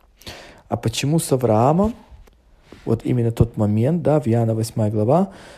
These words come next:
чтобы указать на то, что он, будучи семенем его, был ещё до него. И когда говорится, что мы познали безначального, первое Иоанна вторая глава, то мы понимаем, что нельзя познать Отца без Сына.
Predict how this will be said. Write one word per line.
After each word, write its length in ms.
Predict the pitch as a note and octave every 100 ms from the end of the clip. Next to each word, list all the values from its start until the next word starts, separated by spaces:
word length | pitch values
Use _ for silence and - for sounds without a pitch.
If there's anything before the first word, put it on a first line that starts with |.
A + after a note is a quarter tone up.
| -
чтобы 360 | - - D#3+ E3+
указать 400 | D#3 C3 C#3+ C#3
на 100 | A2
то, 180 | - D#3
что 200 | - -
он, 220 | - B2
будучи 460 | A#2+ A2+ A2+ -
семенем 640 | - - - D3+ F3+ D#3+ B2+
его, 260 | A2+ A2+ A2
был 380 | A#2+ C3 D#3+ - - _ _ _ -
ещё 500 | A2+ A2+ - A#2 A#2+
до 480 | F#2+ A2 G#2+ A2 -
него. 480 | G#2 A2 A2 A2 G2 F2 - _ _ _ _ - - - -
И 40 |
когда 260 | - B2 D#3+
говорится, 420 | D#3+ D#3 E3+ D3
что 180 | - B2+
мы 160 | C#3+
познали 540 | - B2+ B2 C3+ C#3+ A#2+
безначального, 1200 | A2+ A2+ A2 G#2+ - C#3+ E3 F3+ A2+ G#2 G2+ C3+ _ _ - - - - - _ _ _ _ -
первое 260 | A#2+ A#2+
Иоанна 140 | A#2 A2
вторая 280 | - A#2 G#2+
глава, 280 | G#2+ D3+
то 160 | D#3+ B2
мы 100 | D3
понимаем, 540 | - C#3 C3 D3 E3+
что 220 | D#3 - B2
нельзя 440 | B2 A#2 C3 D3+
познать 540 | D3 A2+ A2 C3 B2
Отца 640 | - G#2 - - C#3 D#3+ -
без 380 | G2 G#2 A#2 C3
Сына. 560 | - - C#3 C3+ A2+